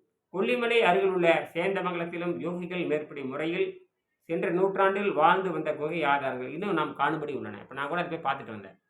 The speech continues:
ஆக, நான் சேந்தமலம் சன்னியாசி கரடிக்கு போயிருக்கேன், அது கொல்லிமலைக்கு போற வழி இருக்குது. அப்புறம் சுருளிமலை, கம்பம், தேனி, அங்கேயும் போய் நான் பார்த்துருக்கேன். சரிங்களா?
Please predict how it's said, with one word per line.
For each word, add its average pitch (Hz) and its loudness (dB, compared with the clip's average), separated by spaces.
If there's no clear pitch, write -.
ஆக, 170 -4
நான் 185 -4
சேந்தமலம் 170 -2
சன்னியாசி 151 -6
கரடிக்கு 127 -10
போயிருக்கேன், 127 -12
அது 139 -6
கொல்லிமலைக்கு 143 -6
போற 113 -8
வழி 110 -8
இருக்குது. 107 -14
அப்புறம் 160 -8
சுருளிமலை, 180 0
கம்பம், 160 -4
தேனி, 123 -8
அங்கேயும் 147 -8
போய் 127 -6
நான் 107 -10
பார்த்துருக்கேன். - -16
சரிங்களா? 123 -12